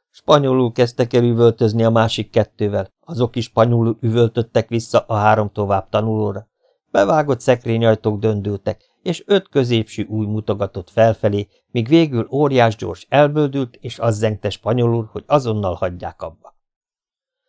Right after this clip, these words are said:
Sajnáltam, hogy ekkora veszekedés tört ki az öltözőben, és szerettem volna valahogy kárpótolni a három fizető növendékemet. Megpróbáltam néhány szót ingyen odavetni nekik, olyanokat, mint a szőnyeg, villanykörte, szemétlapát,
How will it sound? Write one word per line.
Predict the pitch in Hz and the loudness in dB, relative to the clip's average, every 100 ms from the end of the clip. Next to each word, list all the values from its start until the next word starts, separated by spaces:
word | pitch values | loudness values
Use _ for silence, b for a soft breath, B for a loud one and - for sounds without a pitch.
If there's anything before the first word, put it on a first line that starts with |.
| _ _ | _ _
Sajnáltam, | _ 131 113 113 110 107 | _ 2 4 2 2 0
hogy | 104 107 | 0 -4
ekkora | 107 - 110 110 | -6 -4 -2 -2
veszekedés | 110 131 - 107 107 - | -2 -2 -2 -2 -4 -4
tört | 107 - | -4 -4
ki | - | -4
az | 104 101 | -4 -4
öltözőben, | 104 - 104 107 104 107 - | -6 -6 -6 -6 -6 -10 -12
és | - 208 | -14 -2
szerettem | 185 139 120 - 107 | 0 0 -2 -4 -4
volna | 98 98 95 | -4 -6 -2
valahogy | 107 101 95 | -2 -2 -6
kárpótolni | - 101 104 104 101 101 98 95 | -4 -4 -4 -8 -8 -6 -6 -6
a | |
három | 92 104 98 90 | -4 -4 -4 -6
fizető | 110 98 98 - 98 | -6 -6 -6 -6 -6
növendékemet. | 101 95 95 95 90 95 92 _ _ _ _ _ _ _ - | -4 -4 -6 -8 -8 -10 -12 _ _ _ _ _ _ _ -2
Megpróbáltam | 165 - 110 107 104 - 101 | -2 -2 0 2 2 0 -2
néhány | 107 98 101 | -2 -2 -4
szót | 95 101 95 | -6 -8 -10
ingyen | - 104 95 92 | -8 -6 -6 -6
odavetni | 101 101 101 98 104 95 | -6 -6 -6 -6 -8 -8
nekik, | 92 92 - _ - | -8 -12 -20 _ -4
olyanokat, | 160 143 113 107 101 - | 0 0 0 -4 -8 -10
mint | 85 80 | -20 -18
a | |
szőnyeg, | - 104 110 113 107 - _ | -12 -6 -2 0 -2 -4 _
villanykörte, | 120 110 113 107 - 104 104 - 107 - | -8 -2 0 0 -2 -6 -6 -8 -14 -10
szemétlapát, | - 95 104 95 104 104 101 98 _ | -8 -4 -4 -6 -8 -6 -6 -8 _